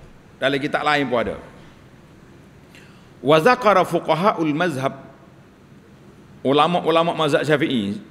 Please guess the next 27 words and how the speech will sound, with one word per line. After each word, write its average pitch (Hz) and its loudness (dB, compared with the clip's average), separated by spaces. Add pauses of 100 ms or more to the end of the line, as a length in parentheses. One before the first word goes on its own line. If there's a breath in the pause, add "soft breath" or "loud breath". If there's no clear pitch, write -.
(240)
contohnya 156 0
Mughnil 151 2
Muhtaj. 143 -2 (1300)
Dia 127 2
kata 156 0
makruh 143 -2 (1300)
masuk 139 -2
dalam 139 2
masjid 139 0
bi 131 4
ghairi 131 2
wudu. 120 -4 (1700)
Orang 135 2
masuk 151 0
masjid 151 2
tak 151 2
ada - 2
wudu, 160 2
makruh. 185 0 (720)
Wa 117 4
yukrahu 170 0 (1200)
an 127 2
yadkhulal 139 2
masjid 143 -2
bi - -6
ghairi 117 2
wudu. 95 -4